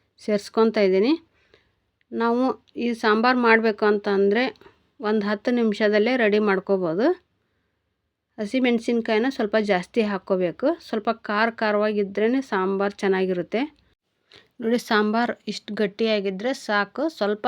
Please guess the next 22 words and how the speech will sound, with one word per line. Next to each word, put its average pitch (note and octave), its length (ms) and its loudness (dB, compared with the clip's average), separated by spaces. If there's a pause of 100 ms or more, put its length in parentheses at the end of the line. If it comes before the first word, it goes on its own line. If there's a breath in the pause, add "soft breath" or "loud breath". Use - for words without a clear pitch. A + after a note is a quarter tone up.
ನೀರು G#3+ 280 4
ಹಾಕ್ಕೊಳ್ರಿ. F#3 460 -4
ಮೊದಲೇ A3 360 0
ಮಜ್ಜಿಗೆನ A3+ 540 0 (680 soft breath)
ನಮ್ಗೆ A3 220 0
ಎಷ್ಟು G#3+ 220 -6
ಗಟ್ಟಿ A3+ 300 0
ಬೇಕೋ G#3+ 280 0
ಅಷ್ಟು A3 260 -2
ಗಟ್ಟಿಯಾಗಿ G3+ 580 -2 (120)
ಮಾಡಿಟ್ಕೊಂಡ್ರೆ G#3 800 -2
ನಾವು B3+ 240 0 (100)
ನೀರು A3 380 0 (140)
ಜಾಸ್ತಿ G3 340 -2
ಹಾಕೋಂಥದ್ದು G3 640 -6
ಇರೋದಿಲ್ಲ, F3+ 380 -4 (680 soft breath)
ಇಷ್ಟು G#3+ 200 -14
ಗಟ್ಟಿಯಾಗಿದ್ದರೆ G3 680 -4
ಸಾಕು. F#3 380 -6 (460)
ಇಲ್ಲೊಂದು A3 340 0
ಬಾಣಲೆ G#3 420 2
ಇಟ್ಟು G3+ 260 0